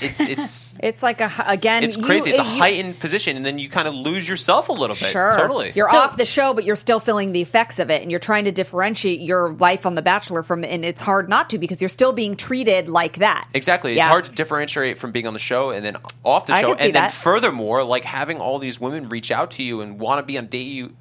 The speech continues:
Speaker 1: da-, like, go on dates with you, and
Speaker 2: Because of that.
Speaker 1: it's just
Speaker 2: Yeah.
Speaker 1: like, it's a lot, right?
Speaker 2: Confusing.
Speaker 1: And so compl-, confusing, but also, like, y-, y-, you know, it can, uh, you can lose yourself.
Speaker 2: Mm-hmm.
Speaker 1: You know,
Speaker 3: Would you
Speaker 1: you can
Speaker 3: date a fan, or is that just sorta, like, adding to the losing yourself 'cause you're sorta still
Speaker 1: Um,
Speaker 3: in it?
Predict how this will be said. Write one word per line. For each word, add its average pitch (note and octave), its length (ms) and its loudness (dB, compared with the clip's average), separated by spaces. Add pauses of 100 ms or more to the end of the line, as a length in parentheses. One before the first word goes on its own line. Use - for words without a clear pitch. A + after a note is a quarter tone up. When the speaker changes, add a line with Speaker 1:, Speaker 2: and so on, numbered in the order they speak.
(200)
Speaker 1:
da-, B2+ 220 -6
like, G#2+ 240 -8
go C3+ 160 -2
on D#3 120 -2
dates C3 260 -6
with C#3 140 -14
you, A2 180 -6
and G2 120 -14
Speaker 2:
Because G3+ 360 0
of E3 100 -4
that. - 320 0
Speaker 1:
it's - 200 -4
just - 220 -4
Speaker 2:
Yeah. G3+ 120 4
Speaker 1:
like, A#2+ 260 -2
it's C3 180 -2
a B2 60 0
lot, C#3 420 2
right? C#3+ 260 0
Speaker 2:
Confusing. D#3+ 460 -2
Speaker 1:
And C#3+ 160 -8
so - 140 -10
compl-, - 80 -10 (240)
confusing, A3 540 -6
but E3+ 120 0
also, D#3+ 380 -2
like, C#3+ 220 -2 (340)
y-, B2+ 180 -8
y-, - 160 -16
you B2 180 -8
know, A#2 120 0
it A2+ 180 -8
can, G2 220 -12 (340)
uh, F#2+ 360 0 (140)
you D3+ 140 -12
can C#3+ 200 -10
lose F#3 260 -4
yourself. - 440 -10
Speaker 2:
Mm-hmm. F3 360 -10
Speaker 1:
You G#3+ 80 -6
know, A3 80 2
Speaker 3:
Would A#3 140 6
you B3 40 0
Speaker 1:
you - 40 -2
can B3 160 6
Speaker 3:
date - 40 0
a B3+ 40 0
fan, F3+ 440 2 (260)
or F#3+ 120 4
is F#3+ 100 0
that E3+ 220 4
just F#3 180 -6
sorta, F3 200 0
like, E3 280 0
adding D#3+ 320 2
to - 100 -12
the D#3 120 -4
losing D#3+ 320 -6
yourself C#3+ 320 -6
'cause D#3 140 -6
you're D3+ 100 -6
sorta E3 240 0
still C#3+ 280 6
Speaker 1:
Um, D3 40 -4
Speaker 3:
in D3+ 120 -4
it? C#3+ 100 -10